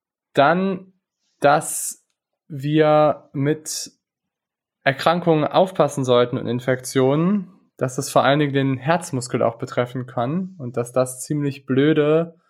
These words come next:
lebensbedrohliche, Schrägstrich, lebenseinschränkende Folgen haben kann.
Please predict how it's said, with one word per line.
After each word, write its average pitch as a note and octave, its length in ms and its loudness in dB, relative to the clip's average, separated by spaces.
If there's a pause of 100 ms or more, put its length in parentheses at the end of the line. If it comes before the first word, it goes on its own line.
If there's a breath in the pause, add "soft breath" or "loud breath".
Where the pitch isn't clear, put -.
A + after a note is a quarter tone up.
(760 soft breath)
lebensbedrohliche, C#3 1300 2
Schrägstrich, C#3 800 0
lebenseinschränkende C#3 920 0
Folgen D3+ 380 2
haben C3 280 2
kann. D#3+ 420 0